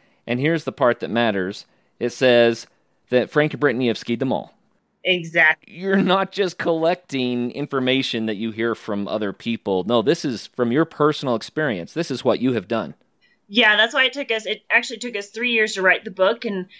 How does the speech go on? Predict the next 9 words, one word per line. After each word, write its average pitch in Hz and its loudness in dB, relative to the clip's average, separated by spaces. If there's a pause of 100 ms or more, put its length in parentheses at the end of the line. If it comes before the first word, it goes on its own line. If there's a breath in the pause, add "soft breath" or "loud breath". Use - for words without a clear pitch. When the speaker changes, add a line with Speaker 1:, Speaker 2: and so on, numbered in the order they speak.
(240 soft breath)
Speaker 2:
two 240 4
of 214 -2
the 190 -6
years 202 2
were 185 2
solely 190 4
focused 190 0
on 160 2
research. 185 0